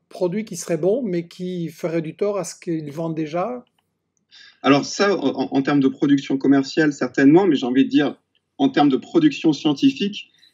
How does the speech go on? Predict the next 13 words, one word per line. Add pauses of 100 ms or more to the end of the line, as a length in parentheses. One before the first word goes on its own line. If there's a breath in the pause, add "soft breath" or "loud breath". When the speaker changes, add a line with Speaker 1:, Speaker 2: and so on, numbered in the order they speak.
(200 soft breath)
Speaker 2:
c'est
aussi
très
clairement
le
cas. (100)
C'est-à-dire
que
le, (360)
pour
pouvoir
produire, (480)
euh,